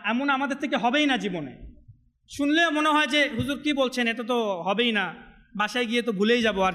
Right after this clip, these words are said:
কি, কোরআন খুলে আবার অর্থ পড়ব?" না, তাই প্রথমে বললাম কবরস্থানে যান, কবরস্থানে গিয়ে নিজে ঠিকানা দেখুন। ওই কবরস্থানে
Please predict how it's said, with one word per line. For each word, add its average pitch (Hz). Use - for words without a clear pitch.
কি, 165
কোরআন 233
খুলে 254
আবার 240
অর্থ 240
পড়ব?" 214
না, 143
তাই 247
প্রথমে 277
বললাম 247
কবরস্থানে 240
যান, 147
কবরস্থানে 247
গিয়ে 311
নিজে 262
ঠিকানা 285
দেখুন। 202
ওই 233
কবরস্থানে 294